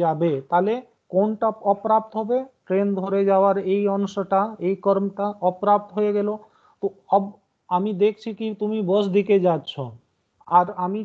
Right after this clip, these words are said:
চাইছি যে ট্রেন ধরে যাও। তো ওখানে যখন আমি একটা বিধি করব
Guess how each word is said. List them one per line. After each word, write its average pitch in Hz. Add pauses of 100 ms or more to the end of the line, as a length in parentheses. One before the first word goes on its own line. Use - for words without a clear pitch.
চাইছি 208
যে 214
ট্রেন 208
ধরে 185
যাও। 139 (420)
তো 202 (160)
ওখানে 233
যখন 202
আমি 214
একটা 220
বিধি 180
করব 160